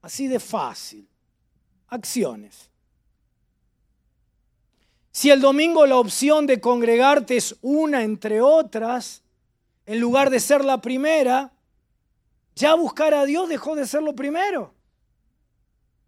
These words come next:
Y no estoy calificándote ni de bueno, ni de malo, ni de espiritual, ni de carnal, simplemente ya no es lo primero. Si en la administración de tu tiempo, de tu dinero,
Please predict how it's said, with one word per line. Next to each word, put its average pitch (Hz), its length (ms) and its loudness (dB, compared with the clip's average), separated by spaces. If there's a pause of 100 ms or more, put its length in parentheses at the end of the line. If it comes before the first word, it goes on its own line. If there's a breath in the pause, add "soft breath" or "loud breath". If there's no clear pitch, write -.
(520)
Y - 60 -10
no 285 100 -4
estoy 311 220 -4
calificándote 262 920 -4
ni 240 140 -4
de 214 100 0
bueno, 277 380 0
ni 233 120 -2
de 214 120 -4
malo, 269 320 -2
ni 226 120 -4
de 214 80 0
espiritual, 247 680 -2
ni 240 100 -4
de 220 140 -2
carnal, 233 360 -8
simplemente 285 760 -6 (240 soft breath)
ya 240 200 -2
no 285 120 0
es 269 80 2
lo 254 100 4
primero. 202 420 -4 (960 loud breath)
Si - 200 0
en 294 100 4
la 294 100 4
administración 285 920 -2
de 285 120 0
tu 247 180 -8
tiempo, 277 560 -2
de 220 100 -2
tu 254 180 -10
dinero, 262 680 0